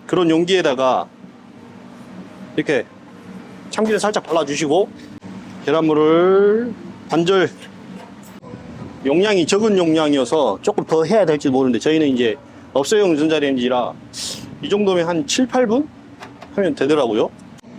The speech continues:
왜 배달 음식점에서 계란 서비스로 보내주시거나 아니면 계란찜 주문하시면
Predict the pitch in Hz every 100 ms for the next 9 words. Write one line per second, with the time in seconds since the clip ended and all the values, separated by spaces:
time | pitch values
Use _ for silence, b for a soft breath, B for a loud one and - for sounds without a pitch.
0 | - 196 208 285 247 220 202 196 220 -
1 | - - 180 170 160 147 165 190 190 185
2 | 175 165 233 220 - 185 170 147 151 147
3 | 143 139 139 131 127 135 120 143 156 151
4 | 139 131 - 156 151 151 135 120 117 113
5 | 101